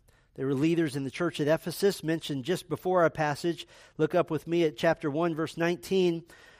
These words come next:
Holding faith and a good conscience. By rejecting this, some have made shipwreck of their faith, among whom are Hymenaeus and Alexander,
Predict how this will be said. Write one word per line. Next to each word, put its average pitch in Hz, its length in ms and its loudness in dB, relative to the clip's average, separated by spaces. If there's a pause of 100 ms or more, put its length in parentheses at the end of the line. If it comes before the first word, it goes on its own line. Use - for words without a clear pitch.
(240)
Holding 196 400 4
faith 208 360 6
and 170 120 0
a 160 60 0
good 175 220 6
conscience. 208 560 2
By 170 160 6
rejecting 190 540 2
this, 202 180 6
some 220 260 4
have 185 120 2
made 190 240 4
shipwreck 214 560 4
of 160 140 2
their 165 160 4
faith, 214 460 4 (360)
among 170 340 6
whom 208 320 4
are 175 100 4
Hymenaeus 190 640 4
and 170 100 0
Alexander, 175 720 4